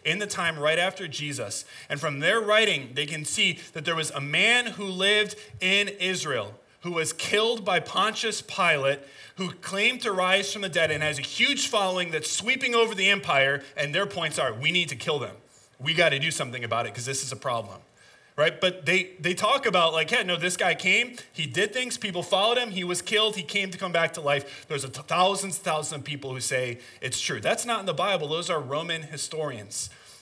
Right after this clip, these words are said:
There's a Jewish historian named Josephus, a contemporary right after Jesus' time as well, who writes very similar things about a man who was named Jesus, who claimed these certain things, claimed to be God, died on a cross. People say he rose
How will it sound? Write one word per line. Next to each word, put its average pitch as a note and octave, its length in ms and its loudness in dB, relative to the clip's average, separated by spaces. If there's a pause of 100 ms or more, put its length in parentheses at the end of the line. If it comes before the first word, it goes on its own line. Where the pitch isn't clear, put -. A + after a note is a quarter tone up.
There's D#3 160 -2
a F3 60 0
Jewish B3 360 2
historian D#3 420 0
named D#3 180 -2
Josephus, E3 720 0
a E3 80 -8
contemporary E3+ 460 -2
right D3 200 2
after E3 300 -2
Jesus' D3+ 560 -6
time C#3 260 -4
as C#3 100 -6
well, D3+ 380 0 (280)
who F3+ 100 -2
writes F3 240 4
very F3 260 2
similar A3 500 0
things G3 440 -2
about D#3+ 260 2 (180)
a D3+ 80 -4
man F#3+ 360 4
who F3 80 -6
was C#3+ 260 -6
named F#3 240 0
Jesus, E3+ 440 -2
who E3 100 -8
claimed G3+ 480 0 (240)
these E3+ 160 -4
certain G3 200 0
things, F#3 280 -2
claimed G3 320 0
to G#3 40 -6
be F#3 120 -6
God, D3+ 340 0 (160)
died E3+ 240 4
on G#3 140 4
a G3 60 0
cross. D#3 320 0
People F3 280 -6
say F#3 180 0
he F3+ 200 -6
rose D3+ 440 0